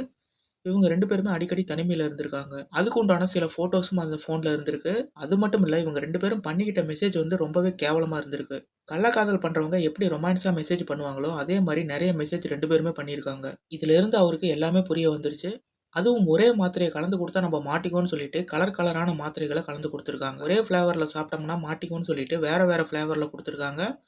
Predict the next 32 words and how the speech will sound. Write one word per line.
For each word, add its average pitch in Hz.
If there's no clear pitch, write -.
வேற 165
வேற 185
கம்பெனி 175
மாத்திரைகளை 160
வாங்கி 156
கொடுத்துருக்காங்க. 143
அது 170
மட்டும் 220
இல்லாம 156
சாப்பாட்டுல 190
மட்டும் 165
குழந்தைங்க 208
குடிக்கிற 156
டீ, 165
காஃபி, 156
பால் 151
இது 139
எல்லாத்துலயுமே 180
கலந்து 147
கொடுத்துருக்காங்க. 135
இதனாலதான் 196
எல்லாத்தோட 180
உடம்புலயுமே 165
சில 160
சேஞ்சஸ் 160
நடக்க 147
ஆரம்பிச்சது. 139
உடம்பெல்லாம் 175
அடிச்சு 151
போட்ட 160
மாதிரி 156
இருக்கிறது, 151